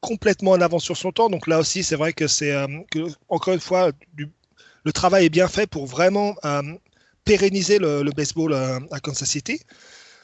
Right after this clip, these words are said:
En mille neuf cent soixante-treize, donc, le Royal Stadium va avoir le All-Star Game à Kansas City. Et surtout, les débuts, donc, du, trois, du troisième base George Brett,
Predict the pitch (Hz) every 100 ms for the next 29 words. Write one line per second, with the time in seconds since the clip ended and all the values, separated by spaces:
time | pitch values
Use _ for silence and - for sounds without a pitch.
0 | _ _ - 175 202 196 196 185 180 202
1 | 220 202 151 - - 156 165 170 165 180
2 | - 180 185 170 147 156 147 - - 165
3 | - 170 156 185 180 156 151 143 - -
4 | 233 - _ - - 247 - - 233 -
5 | 175 - _ - _ _ 151 175 208 180
6 | 165 214 190 190 160 185 - 180 170 165
7 | 151 175 170 170 170 156 147 147 143 208